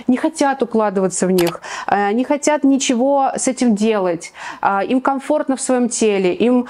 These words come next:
хорошо быть в своём размере М или Л, или икс эль, или два икс эль. Но почему-то все считают своим долгом обязательно ткнуть, пнуть палкой и сказать:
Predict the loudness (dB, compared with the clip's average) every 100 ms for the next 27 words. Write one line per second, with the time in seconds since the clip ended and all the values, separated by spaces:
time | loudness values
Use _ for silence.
0 | -8 -2 0 0 0 0 0 -2 -2 0
1 | 2 2 2 4 4 2 0 0 0 2
2 | 2 2 0 0 0 -2 0 0 2 0
3 | -4 -4 -2 0 -2 0 2 2 0 -6
4 | -14 -4 0 2 2 0 -2 -2 0 0
5 | -2 -6 -14 -20 0 0 2 0 2 2
6 | 2 -2 -4 -8 0 2 2 -2 -2 0
7 | -2 -2 0 0 2 0 2 2 0 -2
8 | -4 _ _ _ -2 0 2 0 0 0
9 | 2 0 2 2 4 2 -2 0 2 2
10 | 0 0 0 0 0 -2 0 -4 -2 -2
11 | 0 -2 -6